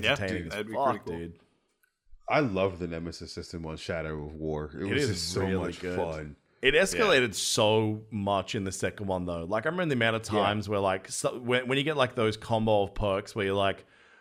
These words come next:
Speaker 2: "Fuck, it's gonna take an hour to kill this guy."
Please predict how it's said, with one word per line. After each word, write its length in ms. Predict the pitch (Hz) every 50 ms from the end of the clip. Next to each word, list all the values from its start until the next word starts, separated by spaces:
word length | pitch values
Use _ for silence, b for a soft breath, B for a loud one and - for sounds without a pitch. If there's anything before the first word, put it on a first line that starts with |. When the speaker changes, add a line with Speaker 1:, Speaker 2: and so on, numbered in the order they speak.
| b b
Speaker 2:
"Fuck, 640 | - - - - - - 123 131 139 131 123 135 135
it's 80 | 160 190
gonna 160 | 185 170 170
take 180 | 165 165 156 170
an 120 | 143 131 127 -
hour 340 | 113 107 110 113 117 120 117
to 80 | 110
kill 240 | 110 - 113 101 92
this 160 | 90 90 92 -
guy." 400 | - 98 85 80 80 80 82